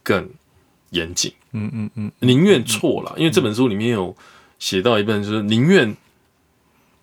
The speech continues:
Speaker 1: 停损错误，
Speaker 2: 嗯。
Speaker 1: 好，要立即再重新思考下一次进场的机会。
Speaker 2: 嗯。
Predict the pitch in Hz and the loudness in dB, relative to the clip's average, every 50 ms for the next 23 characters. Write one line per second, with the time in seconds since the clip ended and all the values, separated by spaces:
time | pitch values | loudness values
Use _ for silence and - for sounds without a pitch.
0 | - - - _ _ - - 113 127 151 - 131 92 85 90 - - - 110 101 | -20 -20 -20 _ _ -2 0 0 0 2 2 0 0 0 -4 -6 -2 -2 -2 -2
1 | 95 101 104 101 - - _ _ 113 104 95 92 90 _ _ _ _ _ _ _ | -2 -4 -6 -6 -8 -12 _ _ -12 -10 -10 -12 -16 _ _ _ _ _ _ _
2 | _ _ - - - 127 120 110 110 113 131 120 92 - - - - 87 90 160 | _ _ -8 -4 0 0 0 0 2 2 2 2 0 -4 -10 -14 -14 -16 -20 -20
3 | _ _ _ _ _ _ _ _ _ _ _ _ _ - 175 156 123 - - 104 | _ _ _ _ _ _ _ _ _ _ _ _ _ 0 0 0 0 -4 -6 -6
4 | 98 113 - 127 117 120 - - - 120 120 - - - - - - - - 110 | -6 -4 -4 -2 -2 -2 -4 -4 -4 -4 -4 -6 -6 -12 -10 -8 -6 -2 0 0
5 | 95 92 90 - 95 - - - 95 98 - - - 73 73 69 - - - - | -2 -2 -4 -8 -10 -6 -6 -6 -6 -6 -12 -16 -18 -18 -18 -16 -14 -14 -14 -16
6 | - - - - 139 - 113 104 98 92 92 90 90 85 | -16 -16 -16 -12 -10 -8 -6 -6 -6 -8 -10 -10 -12 -14